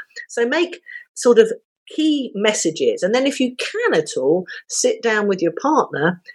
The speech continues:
and agree some of them. And if you can't do that, but at least when you tell the children, you have some sort of united front. If you've got a piece of paper in front of you with a few notes,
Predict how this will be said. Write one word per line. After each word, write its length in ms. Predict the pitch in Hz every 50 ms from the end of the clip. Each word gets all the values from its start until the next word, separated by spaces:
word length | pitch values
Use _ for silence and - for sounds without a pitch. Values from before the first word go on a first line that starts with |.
| _ _ _ _ _ -
and 120 | 196 196 202
agree 320 | 202 202 - 202 185 180
some 340 | 175 - - 214 196 180 160
of 140 | 143 147 - -
them. 100 | 110 139
And 100 | 165 170
if 60 | -
you 100 | - -
can't 360 | - - 381 392 370 - -
do 160 | - 160 156
that, 180 | 156 165 156 -
but 120 | - 196 190
at 80 | -
least 240 | 233 285 311 311 -
when 100 | 285 262
you 100 | 247 240
tell 280 | 262 - 277 254 247 -
the 100 | 208 196
children, 560 | - - 170 156 147 143 151 151 147 147 147 151 - - - - _ -
you 120 | 190 190 -
have 160 | 226 226 226
some 240 | - - 226 233 240
sort 220 | - - - -
of 60 | - 165
united 500 | 160 151 151 147 139 143 - - 135 135
front. 220 | - 143 143 -
If 80 | - -
you've 80 | 190
got 100 | 214 240
a 60 | 277 277
piece 300 | - - 233 202 - -
of 100 | - -
paper 400 | - 151 147 143 139 - 143 139
in 80 | 139 135
front 200 | - 139 143 -
of 40 | - 139
you 80 | 139
with 100 | 139 147
a 60 | 143 143
few 220 | - - 143 143
notes, 380 | 139 143 143 143 139 - -